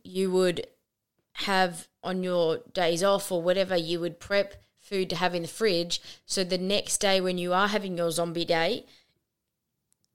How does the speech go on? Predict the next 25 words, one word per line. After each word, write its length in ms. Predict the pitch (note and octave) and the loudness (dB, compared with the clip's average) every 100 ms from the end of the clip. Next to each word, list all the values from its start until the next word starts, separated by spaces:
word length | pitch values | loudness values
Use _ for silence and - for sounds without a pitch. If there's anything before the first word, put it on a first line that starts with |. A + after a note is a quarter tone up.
| _ _ | _ _
even 240 | A#3 A3+ | -2 0
though 80 | A3+ | 2
you're 160 | G#3+ G3+ | 2 0
gonna 160 | G#3 | 0
crave 520 | F#3+ A3 A#3 B3+ - - _ _ _ _ _ _ _ _ - _ | 0 2 2 2 -4 -20 _ _ _ _ _ _ _ _ -20 _
carby 340 | G#3 G3+ F#3+ | 0 0 0
foods, 440 | - G#3+ F3+ G3 - | 0 2 2 -2 -4
excuse 340 | - - F#3+ | -6 -4 0
me, 300 | G#3 F#3+ G3 - _ | 2 2 0 -12 _
you 180 | G#3 G#3+ | -6 0
can, 360 | A#3 G#3+ G3 - _ _ _ - | 0 0 -4 -12 _ _ _ -20
you 120 | G3 | -4
still 260 | G3+ A#3+ A#3+ | -2 2 2
go 140 | A3 | 2
to 60 | G#3+ | 0
your 120 | F#3+ | -4
fridge 560 | - A#3+ F#3 F3+ - - | 0 2 2 0 -4 -4
and 120 | F#3+ | -4
you've 140 | F#3+ F#3+ | -4 -2
already 180 | G3 F#3+ | -2 0
got 180 | G3+ | -2
something 340 | - G3 D#3 G3 | -2 -4 -4 -2
there 160 | F#3 | -2
already 300 | - A3 A3 | 2 2 2
prepped. 480 | G#3 - F3 F3+ - | 0 0 0 0 -8